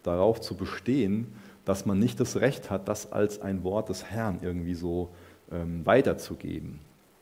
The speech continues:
Ähm, wichtig, auch darin zu wachsen und, und den Mut zu haben, weil das ist ja oft nicht einfach. Ähm, das ist ja schon Kritik auch an der anderen Person. Ähm, es kann ja auch sehr verletzen. Es muss ja nicht so sein, dass der andere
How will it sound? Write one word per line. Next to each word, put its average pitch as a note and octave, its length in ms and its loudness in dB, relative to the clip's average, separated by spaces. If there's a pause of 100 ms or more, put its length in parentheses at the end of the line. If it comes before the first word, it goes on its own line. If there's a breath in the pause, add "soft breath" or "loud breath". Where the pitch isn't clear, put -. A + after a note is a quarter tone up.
(140)
Ähm, D2 440 -12 (1080 soft breath)
wichtig, A#2+ 360 2
auch G2+ 120 -4
darin A2+ 340 4
zu F#2 180 -4
wachsen G#2 380 -2
und, F#2 160 -4
und F#2+ 100 -4
den F#2+ 100 0
Mut C#3+ 260 4
zu - 200 0
haben, - 440 -10
weil G2 100 -6
das G2 140 -2
ist - 60 -14
ja G#2 60 6
oft - 200 2
nicht A#2 160 -2
einfach. - 500 0 (240)
Ähm, E2+ 420 -6
das - 120 -12
ist - 40 -16
ja G2 80 0
schon G#2+ 240 -6
Kritik - 460 -6
auch G2+ 180 -2
an F#2+ 140 0
der G2 100 0
anderen G2 300 2
Person. G2 500 0 (720 loud breath)
Ähm, E2+ 400 -4
es - 120 -16
kann A2+ 180 -4
ja G2+ 100 0
auch F#2+ 400 0
sehr G#2 240 2
verletzen. G#2 540 2
Es E2 220 -8
muss G2+ 160 -2
ja G2 100 2
nicht G2 160 4
so A#2 180 4
sein, A2+ 180 6
dass G2 180 4
der G2 140 4
andere A#2 480 4